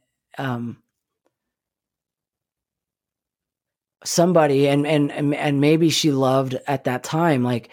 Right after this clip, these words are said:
somebody who was, I, I wanna say unlovable, but, but more just, like, who wasn't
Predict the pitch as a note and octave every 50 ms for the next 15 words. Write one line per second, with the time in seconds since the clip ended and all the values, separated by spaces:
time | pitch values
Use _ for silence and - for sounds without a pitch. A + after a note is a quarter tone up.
0 | - - - - - D3+ C3+ C3 C3 C3 B2+ A#2 A#2 C3 A#2+ A#2+ B2 B2 A#2+ -
1 | - _ - - - _ _ _ _ - - C3 B2+ B2+ B2+ A2+ G#2 - - _
2 | _ _ _ _ _ _ _ _ _ _ _ _ _ _ _ _ _ _ _ _
3 | _ _ _ _ _ _ _ _ _ _ _ _ _ _ _ _ _ _ _ _
4 | _ _ _ _ _ _ _ _ _ _ _ _ _ _ _ _ _ _ _ _
5 | _ - - G3+ G#3 - - E3 F3 A3 B3 B3 - - F3 C#3 C3 C#3+ D#3+ D#3+
6 | D3+ C3+ C#3 E3 G3 G3 F#3 D3+ B2+ C3+ C3+ B2+ B2 B2 B2 B2+ C#3 C3+ A#2+ -
7 | _ - D3+ E3 D#3 - D#3+ F3 G#3 A3+ G#3+ E3+ F3 D#3 - E3 D#3 C#3+ - -
8 | - B2+ - F3+ F3 D#3 C#3+ D3+ E3 E3 D3 F3 D#3 C3